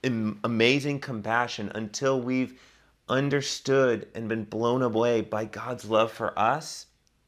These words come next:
And in turn, we love him. He begins to work in our hearts and heal those places in us. Then we can be filled with compassion.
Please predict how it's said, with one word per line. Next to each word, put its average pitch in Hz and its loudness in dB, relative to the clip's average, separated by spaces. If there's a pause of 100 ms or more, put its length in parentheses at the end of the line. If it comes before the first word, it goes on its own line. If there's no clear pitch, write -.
(400)
And 127 -6
in 120 -2
turn, 127 -2
we 110 2
love 107 2
him. 143 -2 (300)
He - -8
begins 110 0
to 107 -4
work 127 2
in 107 0
our 123 4
hearts 139 -2 (380)
and 107 -4
heal 143 2
those 123 0
places 127 -2
in 131 -2
us. 127 -4 (300)
Then 117 2
we 104 0
can 98 -6
be 92 -2
filled 95 0
with 87 -8
compassion. 80 -10